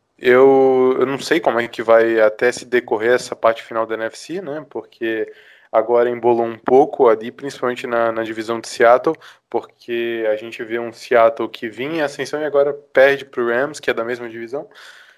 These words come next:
e um São Francisco que, num jogo maluco contra o Saints, né, saiu com a vitória no finalzinho ali,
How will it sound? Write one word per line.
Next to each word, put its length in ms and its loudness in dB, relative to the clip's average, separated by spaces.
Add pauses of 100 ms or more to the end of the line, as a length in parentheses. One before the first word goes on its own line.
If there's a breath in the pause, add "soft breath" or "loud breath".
(140 loud breath)
e 140 -8
um 160 -8
São 200 -4
Francisco 540 -6
que, 760 -4 (320)
num 200 2
jogo 200 4
maluco 380 4
contra 260 -2
o 60 0
Saints, 680 -4
né, 400 -2
saiu 320 2
com 120 0
a 60 4
vitória 460 2
no 100 -10
finalzinho 500 -8
ali, 320 -4